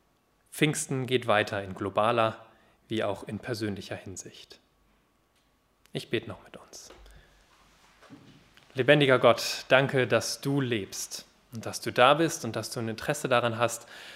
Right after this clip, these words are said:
ja, an allen Menschen, aus allen Sprachen, aus allen Kulturen, aus allen Ländern. Und danke, dass du deinen Geist schenkst,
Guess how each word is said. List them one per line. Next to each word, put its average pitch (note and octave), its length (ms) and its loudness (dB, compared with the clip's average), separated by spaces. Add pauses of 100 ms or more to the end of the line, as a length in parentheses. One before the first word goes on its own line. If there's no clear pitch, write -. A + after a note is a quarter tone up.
(400)
ja, A2 400 0
an A#2+ 180 -8
allen B2+ 340 2
Menschen, G2 380 -6
aus G2+ 160 -10
allen C#3 260 2
Sprachen, A#2 640 -2 (200)
aus - 120 -14
allen B2+ 320 0
Kulturen, B2 640 0 (240)
aus - 160 -8
allen A#2 240 4
Ländern. G2+ 480 -2 (800)
Und A#2 140 0
danke, C3+ 400 2 (100)
dass - 220 -4
du E3 160 0
deinen B2 320 4
Geist A2+ 380 0
schenkst, - 500 -10